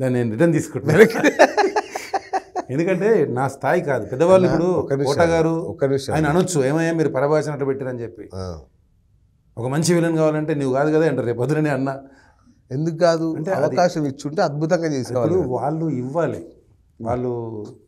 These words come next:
Speaker 1: ఇవ్వరు కదా. మనం చిన్న ఆర్టిస్టులం కదా మనం, మేము. So మాకంత వాళ్ళు ఇవ్వలేరు వాళ్ళు. కాబట్టి మనం దాని మీద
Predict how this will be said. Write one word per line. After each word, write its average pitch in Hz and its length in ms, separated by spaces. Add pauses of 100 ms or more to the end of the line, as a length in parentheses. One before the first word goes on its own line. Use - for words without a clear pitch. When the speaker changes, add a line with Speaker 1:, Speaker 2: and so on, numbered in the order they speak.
(140)
Speaker 1:
ఇవ్వరు 151 240
కదా. 113 160
మనం 113 440 (260)
చిన్న 165 160
ఆర్టిస్టులం 139 580
కదా 127 140
మనం, 139 320 (300)
మేము. 127 420 (360)
So 117 200
మాకంత 123 520 (840)
వాళ్ళు 120 180
ఇవ్వలేరు 143 360
వాళ్ళు. 92 260 (1400)
కాబట్టి 127 280
మనం 123 280
దాని 113 200
మీద 127 140